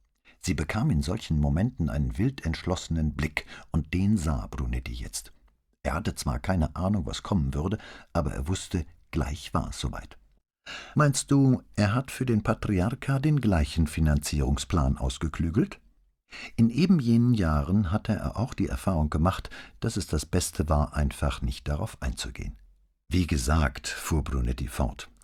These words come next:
„die Tatsache, dass er sich in der Wohnung aufgehalten hat, beweist gar nichts.“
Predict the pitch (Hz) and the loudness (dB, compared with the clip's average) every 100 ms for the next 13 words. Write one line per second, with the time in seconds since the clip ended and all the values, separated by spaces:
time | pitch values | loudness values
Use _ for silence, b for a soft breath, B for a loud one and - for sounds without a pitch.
0 | B B - 98 - 98 110 - 101 - | B B -4 -2 2 0 0 -2 -2 0
1 | 80 73 67 78 78 65 60 80 87 76 | 0 -2 -4 0 0 2 0 2 4 2
2 | - 80 - 71 76 76 67 69 - - | -2 -4 -2 0 0 0 -2 -2 -4 -8
3 | - 67 - - 58 67 67 - - - | -6 -4 -6 -4 -2 2 0 -2 -8 -12